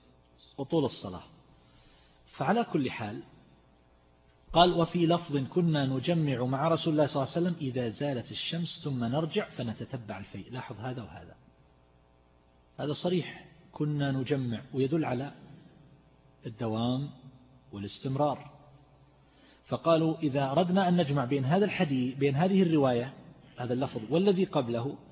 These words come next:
فيكون بعد الزوال إذا زالت الشمس ثم نرجع نتتبع الفيء"، لكن لا يوجد لهذا الظل قدر بحيث أنه يكفيهم ليستظلوا به. يوجد ظل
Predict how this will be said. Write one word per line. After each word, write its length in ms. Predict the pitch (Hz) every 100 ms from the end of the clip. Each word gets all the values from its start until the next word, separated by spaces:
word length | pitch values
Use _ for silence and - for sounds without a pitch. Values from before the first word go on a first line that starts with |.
| - - - - -
فيكون 540 | 143 131 123 160 143
بعد 300 | 123 165 170
الزوال 540 | 185 156 185 180 185 185
إذا 220 | 139 139
زالت 300 | 147 185 170
الشمس 420 | - 196 196 -
ثم 160 | 147 143
نرجع 440 | 175 196 185 160 - -
نتتبع 1040 | 139 143 175 180 185 170 196 175 165 175
الفيء"، 460 | 180 170 202 233 214 156
لكن 400 | 143 - 143 156
لا 100 | 226
يوجد 400 | 254 202 185 139
لهذا 460 | 139 131 127 131 - -
الظل 400 | 123 135 160 - - - - - _ _ _ _ _ _ _ _ _ _ _ _ _ _ _ _ _ -
قدر 280 | 151 147 151
بحيث 380 | 127 147 139
أنه 160 | 139 131
يكفيهم 520 | 127 - 139 131 131
ليستظلوا 680 | 120 113 - 110 113 110 120 - - -
به. 160 | 139 113
يوجد 320 | 156 190 127
ظل 220 | - 107